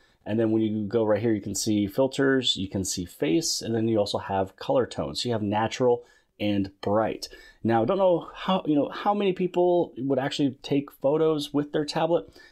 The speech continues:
but at least it's there. Uh, so color tone for selfies. Then you have a more powerful search. Again, this is inside the gallery. So you can now search your gallery for more than one person or subject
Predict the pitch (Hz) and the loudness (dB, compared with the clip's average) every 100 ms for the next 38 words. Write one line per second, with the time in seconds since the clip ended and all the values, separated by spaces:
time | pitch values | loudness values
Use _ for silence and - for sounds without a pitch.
0 | - 143 135 127 120 - 104 104 107 101 | -2 2 4 2 -2 -2 2 2 2 -2
1 | 107 104 104 - 170 147 - 143 135 - | -2 0 -2 -2 0 0 -2 -2 -2 -2
2 | 107 - 113 107 - - - - - 156 | -2 -2 -2 -2 -6 -14 -18 -20 -6 0
3 | 185 170 135 131 123 113 110 101 104 101 | 2 4 4 4 2 0 0 0 0 0
4 | - - 107 - 95 117 113 110 107 104 | 0 0 0 0 -4 0 0 0 -2 0
5 | 90 90 107 107 85 - 113 117 113 107 | -2 0 0 2 0 -2 0 0 0 2
6 | 135 160 160 151 117 101 104 110 110 110 | 2 0 0 -2 -4 -2 0 4 4 2
7 | - 101 98 139 156 127 127 127 131 - | 0 0 2 2 2 2 2 0 -2 0
8 | 131 92 95 - 160 151 151 147 | -2 -2 -4 0 0 0 0 -2